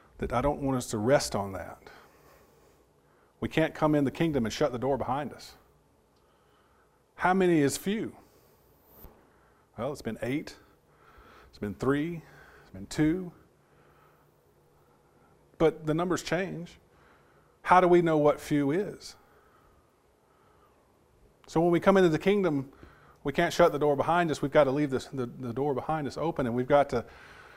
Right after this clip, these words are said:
invite others to come in. Come on in.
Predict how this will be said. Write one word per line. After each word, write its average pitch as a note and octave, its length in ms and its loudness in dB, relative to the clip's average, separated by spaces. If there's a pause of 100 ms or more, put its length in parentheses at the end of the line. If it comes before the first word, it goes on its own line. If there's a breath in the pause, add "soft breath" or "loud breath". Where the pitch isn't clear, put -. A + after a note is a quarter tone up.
(160 loud breath)
invite C#3+ 300 10
others C3+ 260 4
to G2+ 60 -6
come B2 220 0
in. B2+ 240 -4 (2250 soft breath)
Come D#3+ 160 -2
on D#3 140 4
in. D#3+ 240 -4